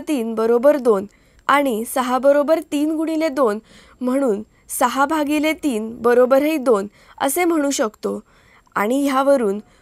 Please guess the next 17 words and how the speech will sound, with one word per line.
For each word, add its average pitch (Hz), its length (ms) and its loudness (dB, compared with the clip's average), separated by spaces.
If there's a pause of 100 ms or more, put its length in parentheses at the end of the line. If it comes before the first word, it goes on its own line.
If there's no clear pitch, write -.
(120)
वजा 226 340 2
सहा 320 260 -2
भागिले 311 400 0
वजा 262 340 2
तीन 208 360 -6 (360)
बरोबर 240 460 2
सहा 247 340 -4
भागिले 254 420 -2
तीन 233 360 -6 (120)
असे 269 240 -2
मिळवू 220 340 0
शकतो. 196 500 -10 (920)
आता 220 240 -4
सर्वात 226 460 0
शेवटचा 233 540 0
भागाकाराचा 247 720 -4
प्रकार 208 380 -8